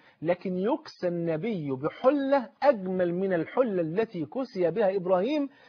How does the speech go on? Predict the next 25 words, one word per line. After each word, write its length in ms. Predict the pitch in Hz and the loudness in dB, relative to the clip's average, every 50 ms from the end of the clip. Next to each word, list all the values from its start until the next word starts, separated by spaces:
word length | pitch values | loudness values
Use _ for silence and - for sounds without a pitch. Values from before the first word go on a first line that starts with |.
| - _ | -20 _
حلة 460 | - - - 277 311 269 262 269 269 - | 2 6 6 6 8 6 4 4 4 2
لا 300 | 175 180 196 220 240 233 | 2 2 2 4 4 4
تقوم 540 | 220 233 214 190 - - 240 233 214 202 196 | 4 4 2 2 2 2 -2 0 2 4 4
لها 180 | 214 214 165 185 | 4 4 4 2
الدنيا. 440 | 156 143 147 175 160 135 120 104 95 101 _ _ _ _ _ _ _ - | 0 0 0 0 0 0 -2 -6 -8 -14 _ _ _ _ _ _ _ -4
الله، 340 | 143 131 123 120 117 104 90 98 _ _ _ _ _ _ _ _ _ _ _ _ _ | -4 -2 -2 -2 -4 -4 -8 -12 _ _ _ _ _ _ _ _ _ _ _ _ _
سبحان 280 | - - - - 180 165 | -20 -8 -2 0 0 0
الله. 320 | 139 123 120 120 110 95 87 _ _ _ _ - _ _ _ _ _ _ _ _ _ _ _ | 0 0 -2 -4 -6 -8 -10 _ _ _ _ -20 _ _ _ _ _ _ _ _ _ _ _
حديث، 380 | - - 156 156 202 240 226 - - _ _ _ _ _ _ _ _ _ _ _ _ _ _ _ _ _ _ _ _ _ _ _ _ _ - 127 | -8 -4 -4 -2 -2 -2 -2 -4 -6 _ _ _ _ _ _ _ _ _ _ _ _ _ _ _ _ _ _ _ _ _ _ _ _ _ -10 -8
آه، 300 | 127 123 123 123 120 113 | -6 -6 -6 -6 -8 -4
قال 220 | - - 196 185 | 0 2 2 2
ابن 160 | 160 139 127 | 2 0 -2
حجر: 300 | - - 185 175 175 151 143 131 - _ _ _ _ - | 0 0 0 2 0 -2 -4 -10 -18 _ _ _ _ -4
"وأخرج 440 | 143 - 151 - - 156 143 131 131 | -2 0 0 0 0 -2 -4 -4 -4
البيهقي 500 | 135 131 131 120 120 127 120 - 190 170 | -4 -4 -4 -4 -6 -6 -4 -2 -2 -2
عن 100 | 131 123 | -2 -4
طريق 200 | 117 160 160 151 | -4 -4 -4 -4
ابن 80 | 135 | -4
عباس 340 | 131 - 131 156 175 - - | -6 -4 -2 -2 -4 -2 -2
نحو 200 | 214 202 - 160 | -4 -4 -2 -4
حديث 340 | - - 135 156 185 - - | -4 -4 -4 -4 -6 -6 -6
الباب 300 | 127 120 151 190 214 190 - _ _ _ _ _ _ _ _ _ _ _ _ _ _ _ _ _ _ _ _ _ _ _ _ - | -4 0 0 0 0 -2 -6 _ _ _ _ _ _ _ _ _ _ _ _ _ _ _ _ _ _ _ _ _ _ _ _ -8
اللي 100 | 131 143 | -8 -6
احنا 140 | - 160 | -6 -6
ذكرناه، 480 | 135 127 127 - 127 139 170 208 226 | -6 -6 -6 -6 -4 -2 0 0 -2